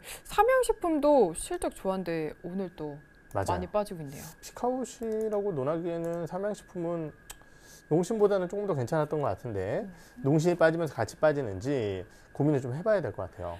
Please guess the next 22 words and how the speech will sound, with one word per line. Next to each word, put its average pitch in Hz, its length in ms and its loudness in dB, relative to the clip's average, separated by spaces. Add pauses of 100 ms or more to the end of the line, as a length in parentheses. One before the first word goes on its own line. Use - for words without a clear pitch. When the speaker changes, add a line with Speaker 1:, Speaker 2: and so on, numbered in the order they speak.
Speaker 1:
알겠습니다. 214 640 6
그러면 254 400 6
일단 196 280 6
이마트부터 294 680 6
저희 202 180 4
살펴보도록 208 800 2
할게요. 196 500 4 (200)
Speaker 2:
네. 113 140 4 (160)
Speaker 1:
어, - 260 10 (120)
실적은 427 1500 8 (340)
일단 403 600 8
부진이 262 400 2
이어졌다고 220 460 4
하는데 226 600 6
Speaker 2:
네. 104 200 4 (120)
Speaker 1:
그렇게 415 320 4
평가가 427 420 6
나쁘지 226 360 2
않았던 196 360 0
이유가 175 300 -6
뭘까요? 147 640 -12 (260)
Speaker 2:
어, 139 880 10